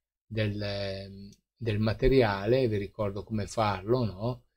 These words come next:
Entrate in uno di questi, gli dite ge-, non generico ma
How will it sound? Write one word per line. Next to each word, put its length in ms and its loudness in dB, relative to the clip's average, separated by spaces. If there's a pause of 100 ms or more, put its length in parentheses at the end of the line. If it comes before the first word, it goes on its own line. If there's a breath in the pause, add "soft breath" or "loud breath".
(200)
Entrate 540 2
in 320 4
uno 320 6
di 160 0
questi, 540 2
gli 160 4
dite 400 0
ge-, 180 6
non 320 2
generico 800 2
ma 420 0